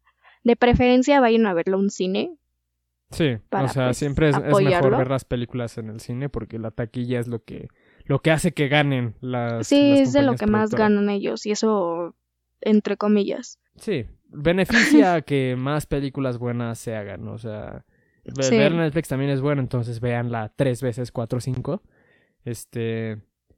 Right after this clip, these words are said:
Speaker 1: Pero igual, si
Speaker 2: porque
Speaker 1: no, no tienen la oportunidad de irla a ver a, al cine o ya la quitaron o lo que sea, según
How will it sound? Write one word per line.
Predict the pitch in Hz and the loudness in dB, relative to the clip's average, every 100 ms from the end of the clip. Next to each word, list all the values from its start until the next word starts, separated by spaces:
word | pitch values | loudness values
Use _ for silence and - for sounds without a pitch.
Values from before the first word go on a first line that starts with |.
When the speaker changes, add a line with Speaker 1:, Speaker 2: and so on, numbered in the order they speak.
| _ | _
Speaker 1:
Pero | 247 240 | 4 6
igual, | 240 254 233 | 6 6 4
si | 233 | 4
Speaker 2:
porque | 233 | 4
Speaker 1:
no, | 240 240 247 | 6 6 4
no | 208 247 | 2 2
tienen | 262 254 247 | 4 4 4
la | 214 | 2
oportunidad | - 208 208 196 196 202 | 0 -4 -4 -4 -2 0
de | 208 202 190 | 0 0 0
irla | 190 196 | -2 -2
a | 196 | 0
ver | 196 190 | 0 0
a, | 190 190 220 - | -2 -4 -8 -8
al | - | -8
cine | 220 262 285 285 262 | -2 2 4 6 4
o | 214 | 4
ya | 208 | 2
la | 208 214 | 2 0
quitaron | - - 226 233 240 226 | -4 -4 0 2 4 2
o | 202 | 2
lo | 196 | -2
que | - | -2
sea, | - 269 | 0 2
según | 294 294 | 4 4